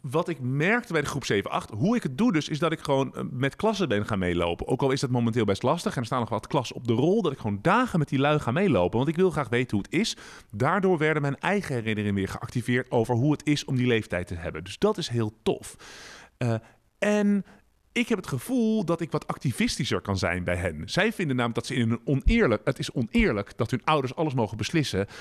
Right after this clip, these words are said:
en dat ze alleen maar één snoepje mogen. Of dat ze zo weinig schermtijd mogen. Terwijl pap en mam, die zitten dus de hele dag op hun scherm te kijken. Mag jij twintig minuten, mag je op een scherm. En dan 's avonds ga je naar bed, zitten ze weer op een scherm te kijken. Dat is gewoon niet eerlijk. Dus die, eh,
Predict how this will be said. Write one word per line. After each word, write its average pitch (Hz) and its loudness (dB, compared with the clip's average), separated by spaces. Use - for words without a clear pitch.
en 127 2
dat 131 2
ze - -6
alleen 117 4
maar 117 2
één 147 2
snoepje - -2
mogen. 85 -2
Of 123 2
dat 127 2
ze 131 0
zo 143 4
weinig 139 2
schermtijd 151 0
mogen. 87 0
Terwijl 123 -2
pap - 0
en 120 0
mam, 110 2
die 147 -4
zitten 113 0
dus 95 -2
de 107 0
hele 123 4
dag 123 -2
op - -20
hun 95 -6
scherm 98 -2
te - -14
kijken. 147 -4
Mag 131 0
jij 160 2
twintig 190 0
minuten, 123 0
mag 123 -2
je - -6
op 117 -4
een 123 -2
scherm. 90 -2
En 120 0
dan 117 2
's - 0
avonds 156 2
ga - -2
je 135 2
naar 117 2
bed, 165 2
zitten 214 -2
ze - -4
weer 254 2
op 226 -2
een 208 -2
scherm 135 0
te 120 -4
kijken. 98 0
Dat 147 0
is - -2
gewoon 95 0
niet 165 0
eerlijk. 90 -2
Dus 139 2
die, 143 0
eh, 101 -2